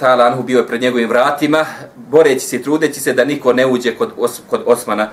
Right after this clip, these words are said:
radijallahu ta'ala anhu. U bitci kod Deve bio je sa svojim ocem, bio je sa svojim ocem i tada je ranjen de-, sa devetnaest rana.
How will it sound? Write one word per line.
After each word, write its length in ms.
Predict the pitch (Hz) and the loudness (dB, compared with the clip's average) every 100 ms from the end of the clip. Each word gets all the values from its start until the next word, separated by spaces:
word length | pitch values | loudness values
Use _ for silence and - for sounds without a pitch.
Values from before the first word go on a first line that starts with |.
| - | -8
radijallahu 460 | 104 107 107 104 101 | -4 0 2 2 0
ta'ala 240 | 101 87 85 | -2 -2 -2
anhu. 160 | 80 - - - - | -6 -16 -20 -16 -10
U 80 | |
bitci 280 | 123 - 156 | -8 -4 -2
kod 140 | - 127 | 0 2
Deve 360 | 127 123 139 - | 2 2 0 0
bio 140 | 143 | 0
je 120 | 131 127 | 2 0
sa 160 | 127 | -4
svojim 320 | - 143 135 139 | -6 -4 0 2
ocem, 320 | 147 - 85 - - - - | 0 -2 -12 -16 -20 -20 -12
bio 160 | 117 117 | -4 -2
je 180 | 123 - - - - | -2 -8 -20 -20 -16
sa 120 | - | -12
svojim 260 | 107 127 110 | -4 -2 -2
ocem 320 | 143 - 156 - - - | -2 -2 -4 -6 -20 -16
i 60 | 117 | -6
tada 320 | - 147 127 | 0 2 2
je 140 | 117 | 2
ranjen 360 | 120 170 170 160 - | 2 0 -2 -4 -8
de-, 280 | 117 127 131 | -2 -2 0
sa 140 | 135 | 0
devetnaest 500 | 139 156 156 117 - | 4 2 2 -4 -2
rana. 300 | 95 87 | -2 -2